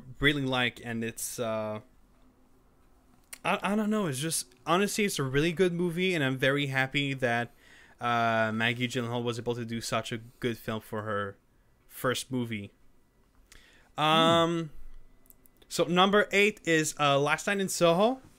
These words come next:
Speaker 1: uh, by Edgar
Speaker 2: Okay.
Speaker 1: Wright, which <laughs> is another bias because Edgar Wright is my favorite director. Uh,
Speaker 2: Right.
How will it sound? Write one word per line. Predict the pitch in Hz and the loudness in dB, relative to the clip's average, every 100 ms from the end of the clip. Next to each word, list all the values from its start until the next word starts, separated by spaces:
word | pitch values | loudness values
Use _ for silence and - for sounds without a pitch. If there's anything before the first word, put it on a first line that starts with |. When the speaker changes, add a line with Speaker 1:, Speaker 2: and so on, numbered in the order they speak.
| _ _ 127 | _ _ -6
Speaker 1:
uh, | 127 123 | -2 0
by | 123 123 | 0 0
Edgar | 135 131 127 | -2 2 2
Speaker 2:
Okay. | 139 180 | 4 2
Speaker 1:
Wright, | 247 - - _ _ _ _ _ _ - - | 0 -10 -20 _ _ _ _ _ _ -20 -4
which | 160 170 151 - - - - - | 4 4 4 -6 -12 -18 -18 8
<laughs> | 202 - | 12 12
is | 214 160 | 12 10
another | 160 254 247 170 | 10 10 10 8
bias | 151 147 170 233 - - - 151 | 8 10 8 6 0 -14 -14 2
because | 180 208 208 | 6 8 8
Edgar | 202 190 196 | 8 10 10
Wright | 196 202 | 10 8
is | 190 | 6
my | 196 | 6
favorite | - 190 190 165 | 6 6 6 4
director. | 170 208 - 147 107 - _ _ _ _ _ _ _ | 6 4 4 2 2 -4 _ _ _ _ _ _ _
Uh, | 143 143 139 139 135 135 | 2 6 6 6 6 8
Speaker 2:
Right. | 175 120 98 | 10 8 4